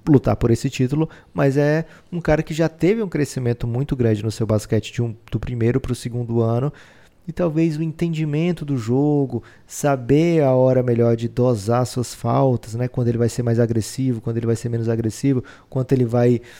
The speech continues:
é, pedir a bola no poste baixo ou partir com mais agre-, atacar o aro com mais agressividade.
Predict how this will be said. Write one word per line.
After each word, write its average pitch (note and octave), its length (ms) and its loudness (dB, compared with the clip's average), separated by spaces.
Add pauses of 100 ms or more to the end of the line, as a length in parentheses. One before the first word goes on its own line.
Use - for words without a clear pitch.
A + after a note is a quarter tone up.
(300)
é, C#3 160 0
pedir C#3 420 0
a C#3+ 60 6
bola B2 320 2
no A#2 80 -4
poste A2 300 -6
baixo A#2+ 440 -2
ou A#2+ 200 -2 (160)
partir C#3 540 -2
com B2 180 -8
mais A2+ 400 -2
agre-, A2+ 400 -2
atacar C#3+ 580 0
o B2 100 2
aro A#2 240 0
com A#2 140 -8
mais A2 240 -2
agressividade. A#2 800 0